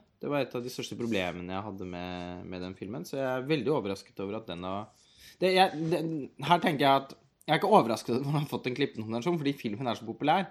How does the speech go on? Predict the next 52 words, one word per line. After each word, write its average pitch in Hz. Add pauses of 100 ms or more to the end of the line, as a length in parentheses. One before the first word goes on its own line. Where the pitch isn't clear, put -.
(260)
og 127
da 139
ender 104
man 104
som 127
regel, 104
da 135
ender 120
filmen 104
som 117
regel 104
opp 104
med 113
å -
få 113
veldig 110
mange 113
nominasjoner 123
uansett. 139 (340)
Den 143
tror 127
jeg 123
hovedsakelig 123
har -
fått -
en 98
nominasjon 104
fordi 98
at 82
den 117
er 92
den 98
filmen 92
den 104
er. 113 (640)
Eh, 110 (160)
og 110 (420)
selv 101
om 101
det 92
hør-, 107 (100)
hørtes 101
litt 92
meningsløst 90
ut 95
å 92
si, - (260)
merker 107
jeg. - (160)
Men, 143
eh, 147 (1200)
hvis 120